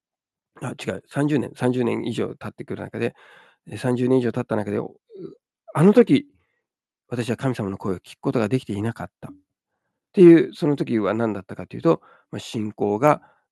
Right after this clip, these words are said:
うん、こう、熱くなくなっていた時ですね。しん-、熱心に求めるとか、そういうものがなくなっていた時期。神様に期待することができなくなっていた時期。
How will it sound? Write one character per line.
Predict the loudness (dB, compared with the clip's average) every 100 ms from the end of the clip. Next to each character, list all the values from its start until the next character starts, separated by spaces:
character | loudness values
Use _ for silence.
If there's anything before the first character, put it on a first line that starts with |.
| -18 -14
う |
ん、 | -14 -16 -20 _ -20 -12
こ | -8 -8 -12
う、 | _ _ _ -12
熱 | -12 -2
く | 2
な | 2
く | 2
な | 0
っ | 0
て | -12
い |
た | -14 -20 _
時 | -12 -12
で | -8
す |
ね。 | -8
し | -4 -4
ん-、 | 2
熱 | 2 2
心 | 2 2
に | 4
求 | 2 2
め | 2
る | 2
と | -2
か、 | -14 -20 _ -20 -20
そ | _ -2
う |
い | 0
う |
も | 0
の |
が | -4
な | -8
く | -8
な | -10
っ |
て | -10 -14
い |
た | -14 -20 _ _ _ _ _ _ _ _
時 | -14 -14
期。 | -14 _ -20 _ _ _ _ _ _ _
神 | -4 -2
様 | -2
に | -6
期 | -8
待 | -2 -2
す | 0
る | -2
こ | 0
と | -2
が | -2
で |
き | -6
な | -10 -10
く |
な | -14
っ |
て | -14 -16
い |
た | -16 -18
時 | -20
期。 | -20